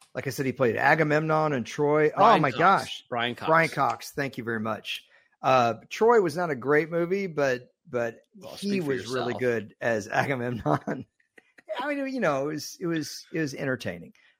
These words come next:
Speaker 1: Um, I, I do love those historical epics, but that's a list for another day. So, uh, give it, give us your five
Speaker 2: We've
Speaker 1: again.
Speaker 2: got Get Out at five, The Shining at four, Silence of the Lambs three, Halloween at two, and The Ring at number one.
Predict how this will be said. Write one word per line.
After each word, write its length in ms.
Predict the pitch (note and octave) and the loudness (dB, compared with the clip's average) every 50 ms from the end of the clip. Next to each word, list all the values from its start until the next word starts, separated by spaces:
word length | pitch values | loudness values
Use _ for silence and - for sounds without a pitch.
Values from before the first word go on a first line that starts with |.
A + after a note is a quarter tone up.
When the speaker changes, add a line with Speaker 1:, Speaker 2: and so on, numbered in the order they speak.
| _ - | _ 0
Speaker 1:
Um, 600 | - C3 B2+ A#2+ A2+ A2+ A2 A2 A2 G#2 G#2 G2+ - | 4 6 6 6 6 4 0 -2 -6 -6 -8 -8 0
I, 220 | D#3 C#3+ C#3 C3+ - - | 2 2 2 2 0 0
I 80 | D3+ C3 | 0 0
do 220 | A#2 A#2+ A#2+ G#2+ | 0 0 -4 -2
love 240 | G#2 G#2+ G#2 F#2+ F#2 | 0 0 -2 -2 -4
those 180 | F#2 F#2 - | -8 -12 -14
historical 500 | - G2+ - - A2+ G#2+ G2+ - - G2+ | -14 -16 -10 -6 -4 -4 -4 -2 0 0
epics, 280 | A2 G#2+ - B2+ - - | 0 0 -2 -4 -6 -4
but 100 | G#3 E3+ | -4 2
that's 220 | - G3+ F#3+ - | 4 4 4 4
a 40 | F3 | 2
list 280 | D3 C#3+ D3 C3+ - - | 0 2 0 0 -2 -4
for 100 | - C#3 | -4 -4
another 280 | B2 A#2 A#2 A2+ A2+ G2+ | -2 -2 -2 -2 -2 0
day. 260 | A#2+ B2 B2 A#2 B2+ | 0 0 0 0 -2
So, 220 | B2 - E3 D3+ | -2 -2 0 0
uh, 240 | E3 D#3 D#3+ C#3+ C#3 | 2 4 6 4 4
give 180 | B2+ B2+ C3+ D#3 | 4 2 0 0
it, 160 | F3 F3+ D3 | 0 -2 0
give 140 | C#3 D3 D#3+ | -2 -2 -2
us 100 | - - | -2 -4
your 80 | D#3 | -4
five 300 | C3+ - D#3 D3+ D3+ D#3 D#3+ | -2 2 4 4 4 4 2
Speaker 2:
We've 80 | E3 D3+ E3+ | 0 2 4
Speaker 1:
again. 40 | D#3 | 4
Speaker 2:
got 220 | D3+ C3+ - C#3+ - | 4 4 2 -2 2
Get 180 | D#3 D#3+ D3+ | 4 6 8
Out 160 | D3+ D#3 D#3 | 8 6 6
at 160 | D3+ A2+ A#2 - | 4 0 -2 0
five, 420 | C#3+ C3+ C3 C3 C3 C3 A#2+ A#2 | 2 4 4 4 4 2 0 -2
The 100 | B2 C3 | -6 -8
Shining 500 | - - - D3+ C#3 C3+ C#3 C3+ C3+ C3 | -6 -4 2 4 4 4 4 2 -2 -4
at 100 | B2+ G2 | -4 -6
four, 300 | - - A#2+ A#2 B2 B2 | -8 -8 -4 -2 -2 -2
Silence 500 | A2+ - - C#3+ C3 C3+ C3+ C#3 B2+ A#2 | -2 -4 -4 -2 -2 0 0 -2 -6 -8
of 60 | B2 A2 | -12 -12
the 100 | A#2+ A2 | -10 -10
Lambs 380 | A2+ A#2 A#2 A#2 A2+ A2 - | -8 -6 -6 -6 -8 -10 -12
three, 300 | - B2+ A#2 A#2+ A#2 A2+ | -12 -8 -8 -6 -6 -6
Halloween 600 | A2 - C#3 D#3 F3 F#3 F3 D#3 D#3 D3+ C#3+ B2+ | -6 0 2 4 4 4 4 2 2 0 0 0
at 100 | B2+ A2 - | -2 -6 -6
two, 340 | - - B2 A#2 A#2 A2+ | -8 -4 -4 -2 -2 -4
and 120 | A2+ G#2+ G#2 | -6 -6 -8
The 80 | G#2 | -8
Ring 360 | G2 G2 G#2 A2+ A2+ A2+ A2 F2+ | -8 -6 -6 -4 -4 -4 -4 -6
at 180 | F#2+ E2+ D#2+ | -8 -10 -12
number 200 | G#2+ G2+ G2 G2 G2 | -12 -12 -12 -12 -10
one. 320 | F#2 F2 C#2+ E2 F2 F2 | -10 -12 -12 -14 -16 -20